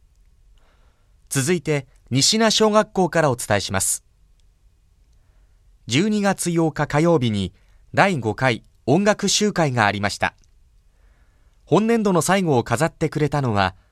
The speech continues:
一年生と六年生です。一年生の音楽劇、クジラ雲は、皆の元気がよく合い、声もよく出ていました。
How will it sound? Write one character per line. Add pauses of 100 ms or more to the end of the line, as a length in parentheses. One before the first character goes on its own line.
(220)
一
年
生
と
六
年
生
で
す。 (1400)
一
年
生
の
音
楽
劇、 (400)
ク
ジ
ラ
雲
は、 (440)
皆
の
元
気
が
よ
く
合
い、 (260)
声
も
よ
く
出
て
い
ま
し
た。